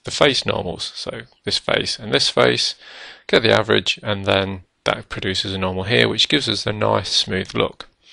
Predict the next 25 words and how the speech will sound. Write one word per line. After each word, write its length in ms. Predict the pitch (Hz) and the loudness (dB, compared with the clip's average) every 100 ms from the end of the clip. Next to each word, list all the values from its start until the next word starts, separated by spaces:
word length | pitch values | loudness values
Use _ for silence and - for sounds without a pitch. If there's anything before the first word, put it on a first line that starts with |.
| - - - _ - - - - - - | -20 -20 -20 _ -20 -20 -20 -20 -10 6
Now, 220 | 131 110 | 6 8
when 160 | 165 | 6
we 80 | 208 | 4
come 180 | 202 151 | 4 6
on 180 | 147 135 | 4 4
to 400 | - 123 120 117 | 0 2 2 -2
the, 520 | 104 110 104 101 101 - _ - | 2 4 4 2 -2 -10 _ -16
uh, 180 | 127 - 117 | -14 -14 0
where 160 | 113 | 2
the, 180 | 98 101 - _ - | 2 -2 -6 _ -6
the 100 | - | 6
doors 360 | 143 165 127 | 8 8 4
are, 300 | 107 110 117 - - - _ | 0 -2 -4 -8 -20 -20 _
because 640 | 135 131 180 185 180 - - _ 170 _ _ _ | -4 0 4 4 4 0 -4 _ -20 _ _ _
the 100 | - | -10
doors 360 | 113 123 117 110 | 4 8 8 6
have 80 | 110 | 0
been 100 | 104 | 2
separated 580 | - 113 107 101 - 104 | 2 0 -2 -4 -6 -6
from 200 | 107 101 | -6 -2
the 80 | |
rest 320 | 98 110 - - | 0 0 0 -6
of 80 | |
the 100 | 92 | -4
cylinder, 560 | - 147 123 101 - | 0 0 0 -2 -2